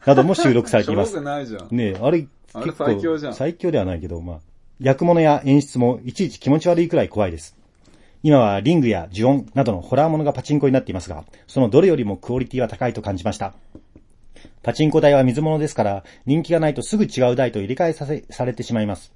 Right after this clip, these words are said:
Speaker 1: こんな名機を怪談ファンとしてはホールからなくすわけにはいきません。ぜひ皆さん遊んでみてください。人気さえ出れば、ツー、スリーと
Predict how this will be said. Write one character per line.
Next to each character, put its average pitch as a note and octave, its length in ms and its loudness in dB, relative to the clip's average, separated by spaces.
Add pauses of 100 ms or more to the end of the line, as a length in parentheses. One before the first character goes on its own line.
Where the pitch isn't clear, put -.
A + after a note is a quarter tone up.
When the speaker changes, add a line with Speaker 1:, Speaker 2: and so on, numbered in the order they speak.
(140)
Speaker 1:
こ B2 120 -2
ん C3 80 4
な A#2+ 80 2
名 C3+ 220 2
機 - 140 -10
を F#2+ 120 -6
怪 A#2+ 220 0
談 D3 180 2
フ C3 80 -10
ァ C#3+ 60 2
ン C3+ 40 -2
と A#2 80 -8
し - 80 -16
て A2+ 80 -6
は F2 160 -4
ホ C3 240 -2
ー D#3+ 40 0
ル D#3+ 60 -6
か D3 100 -2
ら C3 60 0
な A#2 100 -4
く - 80 -16
す - 100 -6
わ F3 60 2
け C#3 80 -2
に A#2+ 60 0
は G2+ 60 -4
い F2+ 40 -8
き D#3+ 80 -4
ま F3 100 4
せ F#3 100 6
ん。 B2 120 2 (580)
ぜ G3 100 4
ひ C#3 280 0
皆 E3+ 160 4
さ D3+ 160 2
ん G#2+ 200 -2
遊 F3+ 80 2
ん F3+ 40 -2
で F3+ 60 -2
み F#3+ 80 -2
て E3+ 80 -4
く C#3+ 60 -2
だ C3 60 2
さ C#3 140 0
い。 A2 120 -2 (540)
人 C#3 180 2
気 C#3+ 60 -10
さ F3 100 4
え D3+ 60 4
出 C3 80 0
れ A#2 80 2
ば、 F#2 220 -6 (340)
ツ - 140 -2
ー、 B2 240 0
ス - 160 -8
リ D#3+ 160 -2
ー - 180 -20
と A2+ 180 -4